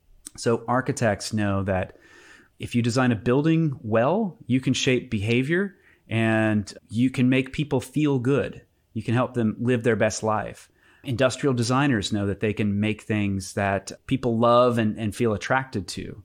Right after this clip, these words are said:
But in twenty twenty, as we see all this negativity,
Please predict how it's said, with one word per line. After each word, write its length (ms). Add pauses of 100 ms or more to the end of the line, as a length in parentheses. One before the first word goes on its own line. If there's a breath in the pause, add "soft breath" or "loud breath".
(880 soft breath)
But 120
in 120
twenty 360
twenty, 720
as 600
we 240
see 480 (140)
all 240
this 280
negativity, 920